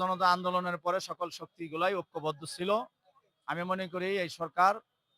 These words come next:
এই উপদেষ্টা, শ্রদ্ধেয় উনি, স্থানীয় সরকার উপদেষ্টা, উনি দ্রুত শপথ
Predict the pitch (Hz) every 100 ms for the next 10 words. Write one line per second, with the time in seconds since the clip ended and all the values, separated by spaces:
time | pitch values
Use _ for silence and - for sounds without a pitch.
0 | _ _ _ _ 151 160 156 - _ -
1 | 156 156 156 170 165 151 _ _ _ -
2 | 151 151 143 160 151 165 233 311 _ _
3 | _ _ _ _ _ _ _ _ _ _
4 | _ - 165 165 160 156 160 156 156 151
5 | - 202 233 151 139 165 214 196 139 -
6 | _ _ _ - - - - _ _ _
7 | _ _ _ _ - 151 160 165